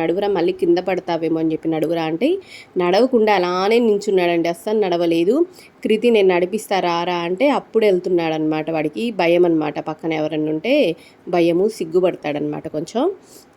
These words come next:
ఈ విధంగా అయితే చూడండి, చాలా బాగున్నాయి చెప్పులు అయితే మాత్రం, అవే తీసుకున్నాను. ఇక్కడైతే మక్క దగ్గర వాళ్ళ, మక్క దగ్గరికి అయితే వెళ్తున్నానండి. మక్క వాళ్ళ ఇంటికి అయితే వెళ్-, వచ్చేసాను. చూడండి వాడైతే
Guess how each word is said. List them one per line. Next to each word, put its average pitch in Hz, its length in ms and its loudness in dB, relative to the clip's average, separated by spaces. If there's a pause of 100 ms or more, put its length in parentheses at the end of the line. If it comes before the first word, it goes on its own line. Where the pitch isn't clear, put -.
ఈ - 40 0
విధంగా 214 280 4
అయితే 196 240 0
చూడండి, 190 360 2
చాలా 175 320 -2
బాగున్నాయి 156 440 -2
చెప్పులు - 260 -6
అయితే 156 240 -4
మాత్రం, 151 340 -6
అవే 175 240 0
తీసుకున్నాను. 170 560 -4 (400)
ఇక్కడైతే 254 400 4
మక్క 185 240 -2
దగ్గర 190 260 2
వాళ్ళ, 160 180 0 (100)
మక్క 160 200 -6
దగ్గరికి 185 380 0
అయితే 190 220 -6
వెళ్తున్నానండి. 156 720 0 (140)
మక్క 185 180 -6
వాళ్ళ 175 220 0
ఇంటికి 151 220 -6
అయితే 175 240 -4
వెళ్-, 160 180 0 (120)
వచ్చేసాను. 165 520 -6 (1700)
చూడండి 170 420 2
వాడైతే 165 320 0